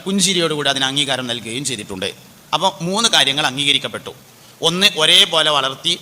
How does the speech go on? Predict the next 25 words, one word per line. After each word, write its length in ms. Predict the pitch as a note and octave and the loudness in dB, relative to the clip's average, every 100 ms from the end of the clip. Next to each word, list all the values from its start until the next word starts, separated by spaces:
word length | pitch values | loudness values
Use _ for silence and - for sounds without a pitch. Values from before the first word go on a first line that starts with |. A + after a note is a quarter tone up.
| A#2+ | -2
ബാക്കിൽ 320 | C3 C#3 D3+ D3+ | -2 -2 -4 -8
കട്ട് 160 | F#2+ A2 | -10 -12
ചെയ്യുക. 180 | F2 D#2+ - - | -12 -14 -12 -4
കടമ്പ 260 | D#3 E3 F3 | -2 0 -2
മൂസാക്ക് 280 | F3 E3+ D#3+ | -4 -6 -6
അങ്ങനെ 140 | C3 B2 | -8 -12
മുടി 100 | A2 | -14
വളർത്തുക, 220 | F#2+ - - - - - - - - - - - - - - - - - | -16 -18 -20 -20 -20 -20 -20 -20 -20 -20 -20 -20 -20 -20 -20 -20 -20 -4
നല്ലതാണ്. 320 | D#3+ D#3+ D#3 D#3+ - - - F3 | 0 2 0 -2 -18 -20 -4 4
രണ്ടാമത്തത്, 600 | F#3+ G#3 A3+ F3 D#3+ D#3+ G#3 - - - - - F3+ | 4 6 4 4 2 4 2 -2 -16 -20 -20 -6 2
ഒരുപോലെ 340 | G3+ F#3+ E3 E3 | 4 4 2 2
വെട്ടി 180 | C#3 D#3 | 0 0
ചെറുതാക്കുക. 400 | C#3+ G#2+ G#2+ - - - - - - E3+ | -2 -4 -10 -12 -16 -20 -20 -20 -8 0
മൂന്നാമത്തത്, 500 | F#3+ F#3+ D#3+ D3+ D#3 D#3 | 4 6 4 2 0 0
ഒരേമാതിരി 400 | C#3+ D#3 D3+ C#3+ D3+ | 2 2 2 -2 -2
കട്ട് 160 | C3 D3 | -4 -2
ചെയ്ത് 140 | C#3 D3 | -2 -4
വടിച്ചു 220 | A#2+ B2+ | -4 -6
കളയുക. 180 | F2 G2 E3+ | -6 0 6
പഴയകാല 320 | F#3+ F3+ E3 D#3+ | 6 6 4 2
സൂഫികളൊക്കെ 440 | E3+ D#3+ D3+ C#3+ C#3+ | -2 -4 -4 0 0
ആ 20 | C#3 | 0
രീതിയാണ് 280 | C3+ C3 C#3 | -4 -6 -6
സ്വീകരിക്കാറുള്ളത്. 580 | A#2+ G2 F#2 F2+ D#2+ - - - - - - - - - - - - - | -8 -10 -12 -12 -14 -16 -20 -20 -20 -20 -20 -20 -20 -20 -20 -20 -20 -4
ഇത് 100 | B3 | 0